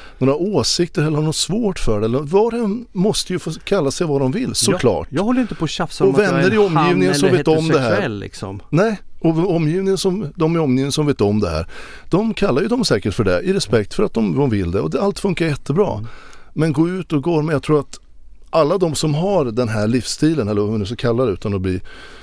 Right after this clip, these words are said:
Speaker 1: f-, riskera att bli respektlös på något sätt, de skulle ju tjäna på att försöka lugna ner sig i-, och istället för att ånga på så. För, för jag känner mig,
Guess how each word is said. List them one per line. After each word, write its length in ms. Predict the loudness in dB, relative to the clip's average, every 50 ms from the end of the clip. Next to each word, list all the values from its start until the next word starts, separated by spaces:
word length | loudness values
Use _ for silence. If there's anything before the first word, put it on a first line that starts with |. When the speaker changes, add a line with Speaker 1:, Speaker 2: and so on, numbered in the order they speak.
| -20 -18
Speaker 1:
f-, 120 | -16 -16 -16 -16 -16 -16 -16 -12 -8 -4
riskera 440 | 0 0 0 0 2 0 2 2 2
att 60 | 2 2
bli 100 | 0 -2
respektlös 500 | -2 -2 -4 -4 -4 -2 -2 -4 -2 -2
på 80 | -2
något 100 | -2 -2
sätt, 160 | -2 -4 -4 -4 -6 -2 0
de 200 | 0 0 0 0
skulle 240 | -2 -2 -2 -2 -2
ju 100 | -2 -2
tjäna 520 | -2 0 0 0 0 0 -2 -2 -2 -4 -4
på 260 | -2 -2 0 0 0
att 60 | 0
försöka 440 | -2 -2 0 0 0 0 0 0 0
lugna 280 | 2 2 2 0 0
ner 280 | 0 0 0 0 -2 -2
sig 360 | -2 -2 -2 -2 -2 -4 -6 -6
i-, 180 | -6 -4 -2 -2
och 60 | -2
istället 320 | 0 0 0 0 0 0
för 260 | -2 -2 0 0 0
att 80 | 0 -2 -6 -12 -18 -18 -18 -18 -20 -20 -20 -20 -4 0
ånga 340 | 2 2 2 2 0 -2
på 340 | -2 0 0 0 2 2 0
så. 340 | -2 -2 -4 -4 -4 -6 -4
För, 180 | -2 -2 0 2
för 120 | 2 2
jag 260 | 4 4 2 0 0
känner 280 | 0 0 2 2 2 2
mig, 300 | 2 2 2 2 0